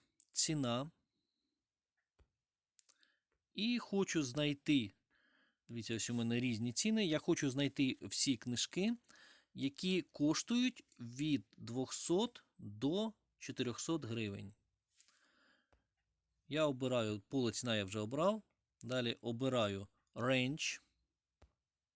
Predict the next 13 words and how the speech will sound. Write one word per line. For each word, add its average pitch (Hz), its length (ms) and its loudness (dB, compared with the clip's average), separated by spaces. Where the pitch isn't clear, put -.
тобто - 260 -6
діапазон. 139 760 0
І 220 320 2
from 214 600 4
to, 110 280 -2
зі 151 160 -2
скількох? 123 540 -4
Від 135 180 -2
двохсот 135 560 -2
до 170 360 -4
чотирьохсот. - 720 -6
Клавіатуру 107 480 -8
прибираємо. 180 600 -6